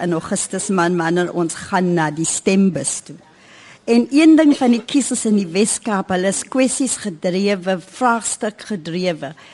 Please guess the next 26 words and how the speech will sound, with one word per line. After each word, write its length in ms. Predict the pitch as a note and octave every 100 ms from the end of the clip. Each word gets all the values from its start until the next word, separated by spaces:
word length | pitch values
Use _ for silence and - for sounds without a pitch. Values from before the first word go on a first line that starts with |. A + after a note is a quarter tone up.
| - _
En 200 | B3 B3
die, 120 | A3
vir 260 | A#3 B3 F#3
hulle 280 | A3 C#4 D4+
kan 280 | - A#3+ A#3
jy 140 | G#3 A#3
nie 180 | B3+ -
'n 160 | F#3 D#3
das 280 | E3 F3+ -
omdraai 480 | E3+ E3+ D#3 C#3+ D3
nie. 120 | F3+
Hulle 240 | F#3 C4
weet 380 | A3+ F#3 G#3 -
presies 520 | G#3 G3 - A3+ G3
wat 160 | F#3 D#3+
hulle 240 | E3 D#3 D3+
wil 160 | D#3
hê. 320 | E3 D#3 C#3+ - - - - -
Wat 200 | A#3+ B3
in 160 | B3+ -
twintig 440 | C4+ C#4 C#4 G#3+ -
elf 280 | C4+ D4+ -
gebeur 460 | C4 - F3 E3
het, 160 | E3 E3 -
is 200 | F3 -
dat 220 | F3 E3